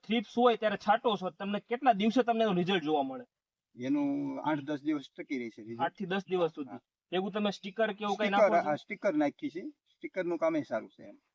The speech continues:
Speaker 1: એનાથી તમને શું ફાયદો જોવા મળ્યો? સ્પ્રેડ બેક્સ નાખો છો, જે બીજા ખેડૂત અમુક નાખે છે, નથી નાખતા.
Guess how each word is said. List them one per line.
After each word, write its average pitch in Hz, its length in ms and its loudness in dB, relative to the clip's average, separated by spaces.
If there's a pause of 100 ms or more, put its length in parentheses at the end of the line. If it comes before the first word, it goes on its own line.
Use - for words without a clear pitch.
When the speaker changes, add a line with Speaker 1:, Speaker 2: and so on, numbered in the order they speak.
(200)
Speaker 1:
એનાથી 208 220 0
તમને 254 240 2
શું 262 160 2
ફાયદો 208 300 2
જોવા 175 200 4
મળ્યો? 165 200 4
સ્પ્રેડ 196 300 -4
બેક્સ 202 240 -2
નાખો 220 300 2
છો, 160 120 -4
જે 156 100 -2
બીજા 175 220 2
ખેડૂત 214 280 -2
અમુક 214 260 0
નાખે 226 320 0
છે, 240 100 4
નથી 247 300 2
નાખતા. - 340 2